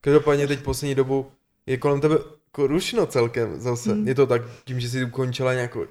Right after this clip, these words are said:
Speaker 1: nějaký vztah, my nechceme vědět důvod, ale jak se vlastně s tím člověk vyrovnává, protože to nebylo jako, ty jsi byla s Nikosem dlouho, ne? Ty jsi s ním
Speaker 2: Pět
Speaker 1: byla
Speaker 2: let.
Speaker 1: pět let.
Speaker 2: A
Speaker 1: Jako
Speaker 2: my jsme se téměř přesně jako na výročí rozešli.
Speaker 1: A jako,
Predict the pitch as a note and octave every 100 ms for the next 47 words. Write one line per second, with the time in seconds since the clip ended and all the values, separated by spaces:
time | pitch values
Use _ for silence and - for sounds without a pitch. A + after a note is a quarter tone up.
0 | - B2+ B2 A#2+ - B2 C3 C#3 C3 B2+
1 | C#3+ B2+ C3 C3+ B2+ A#2 C#3 - - B2+
2 | C#3+ D3 C#3+ D3 D3+ C#3+ D3+ C#3+ D#3 G3
3 | E3+ B2+ A#2 A#2 B2 C3 C3+ D3 D3 -
4 | B2+ - D3+ D3 C#3+ - _ - C3 C3
5 | C#3 C#3 C#3+ C3+ C#3 D3+ E3 F#3+ F#3 A#2
6 | A2 - B2 A#2+ A#2+ B2+ A3 G#3 A3+ -
7 | C#3 C3+ C3+ C#3 - - - _ - -
8 | C3 A#3+ A#3 B3+ A#3+ - A#3 A#3 A#3 -
9 | - A#3+ B3 A3+ A3+ A#3+ A3+ A3+ A#3 A3
10 | - A3+ A3+ - _ - G#3 - - -
11 | - _ _ _ _ _ - C3 D3+